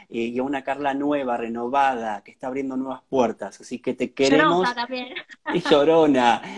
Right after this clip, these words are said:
Speaker 1: pero te queremos así, y, eh, súper genuina como siempre, y la gente te quiere por eso. Así que yo desde acá,
Speaker 2: Gracias.
Speaker 1: este súper beso, este súper abrazo, gracias por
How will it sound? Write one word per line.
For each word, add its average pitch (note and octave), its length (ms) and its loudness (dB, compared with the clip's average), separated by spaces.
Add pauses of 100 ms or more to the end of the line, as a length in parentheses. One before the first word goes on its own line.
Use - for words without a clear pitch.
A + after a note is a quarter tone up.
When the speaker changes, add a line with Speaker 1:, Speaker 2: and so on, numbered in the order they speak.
Speaker 1:
pero C3+ 140 0
te C#3+ 100 2
queremos F3 360 2
así, D#3+ 640 2
y, C3 220 -2
eh, A#2+ 200 2
súper D3 360 0
genuina C3+ 540 2
como A2+ 220 -4
siempre, C#3+ 460 4
y A#2+ 140 0
la G#2 100 -4
gente A#2 500 -2 (280)
te - 120 0
quiere C3 220 4
por A2+ 160 0
eso. F2+ 320 -10 (300)
Así A#2+ 240 0
que C3 400 4
yo D#3+ 240 6
desde C#3+ 200 2
acá, D#3 500 2 (1120)
Speaker 2:
Gracias. G#3+ 440 -2
Speaker 1:
este F3 320 2
súper F#3 360 4
beso, F#3+ 600 2
este C#3+ 240 -6
súper E3 320 2
abrazo, E3 720 4
gracias D#3+ 320 -8
por D#3 140 -8